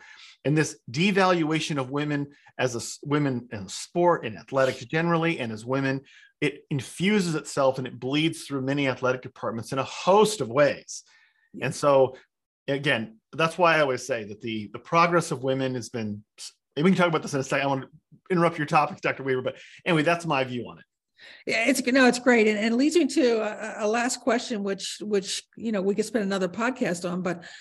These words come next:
Speaker 2: you know, you talk about athletic directors and their values. Their values are dictated by their presidents generally. The presidents will say, "I'm hiring somebody who can help me win football, get into the N C double A tournament,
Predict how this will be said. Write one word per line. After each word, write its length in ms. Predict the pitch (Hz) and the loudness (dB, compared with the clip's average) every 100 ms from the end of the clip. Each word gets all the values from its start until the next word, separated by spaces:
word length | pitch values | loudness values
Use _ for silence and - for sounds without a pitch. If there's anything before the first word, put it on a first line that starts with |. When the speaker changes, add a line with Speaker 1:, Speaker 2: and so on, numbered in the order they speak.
| - - - - | -20 -20 -10 2
Speaker 2:
you 80 | 233 | 4
know, 60 | |
you 100 | 233 | 4
talk 300 | 220 302 302 | 4 4 4
about 240 | 262 240 214 | 4 4 4
athletic 400 | 208 208 214 226 | 2 2 0 0
directors 420 | 220 202 196 190 | -2 -2 -4 -6
and 80 | 190 | -6
their 100 | 190 | -2
values. 540 | 190 190 190 165 175 | -2 0 0 -2 0
Their 140 | 208 208 | 0 2
values 460 | 233 311 359 277 | 0 2 2 2
are 80 | 233 | 0
dictated 500 | 180 220 - 254 202 | -2 -4 -2 -2 -2
by 160 | 196 185 | -4 -6
their 120 | 175 | -6
presidents 640 | 175 196 190 175 147 - | -4 -4 -2 -4 -6 -10
generally. 380 | - 170 175 151 | -6 -4 -2 -2
The 120 | 165 | -4
presidents 480 | - 208 220 233 220 | 0 2 4 2 0
will 80 | 208 | -2
say, 180 | 214 190 | 0 0
"I'm 100 | 185 | 0
hiring 300 | 208 214 226 | 0 0 0
somebody 500 | 247 202 202 196 196 - - - | -2 -2 -2 -2 -6 -18 -20 -8
who 80 | 214 | -6
can 100 | 175 | -2
help 140 | 208 | -2
me 100 | 190 | -2
win 320 | 185 220 254 254 | 2 4 4 4
football, 720 | 254 214 214 208 202 202 - _ _ | 2 2 6 6 6 2 -6 _ _
get 160 | - 226 | 0 2
into 180 | 247 233 | 2 -2
the 140 | 226 | -2
N 80 | 220 | -2
C 120 | 214 | 0
double 260 | 208 196 190 | 0 0 -4
A 80 | |
tournament, 680 | 185 220 180 180 180 180 175 | -4 -4 -6 -4 -6 -6 -8